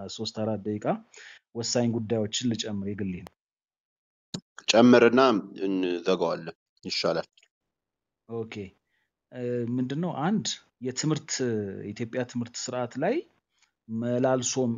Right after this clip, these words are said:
Speaker 1: እሱም ጠቆም እያደረገ ግን፣ እ፣ ትርጉሙን ማይ-፣ ማይረዳው ነው ወይስ ሳይረዳው አልፎ፣ እ፣ ነው የሚል፣ እ፣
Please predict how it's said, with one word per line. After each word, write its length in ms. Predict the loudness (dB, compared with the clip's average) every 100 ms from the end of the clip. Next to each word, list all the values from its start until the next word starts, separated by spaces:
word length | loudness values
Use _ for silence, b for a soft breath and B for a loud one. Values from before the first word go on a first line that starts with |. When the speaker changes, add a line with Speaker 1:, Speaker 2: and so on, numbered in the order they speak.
| 0
Speaker 1:
እሱም 280 | 0 2 0
ጠቆም 380 | -2 -4 0 2
እያደረገ 380 | 4 4 4 2 2
ግን፣ 180 | 4 2 -2 -14 _ _ _ -12
እ፣ 100 | -8 -6 -6 -8
ትርጉሙን 560 | -4 0 4 6 6 6 4 4
ማይ-፣ 260 | 4 4 4 -2 -2
ማይረዳው 680 | 2 4 4 2 -4 -4 -4 -2
ነው 160 | -2 -4 -4
ወይስ 280 | -4 -4 -8
ሳይረዳው 580 | -8 -8 -6 -6 -6 -4
አልፎ፣ 260 | -6 -8 -8 -4 -4 -6 b b b b -16
እ፣ 120 | -8 -8 -6 -8 -8 -2
ነው 200 | 0 0
የሚል፣ 340 | 0 0 0 -2 -8 b b _ -20
እ፣ 120 | -12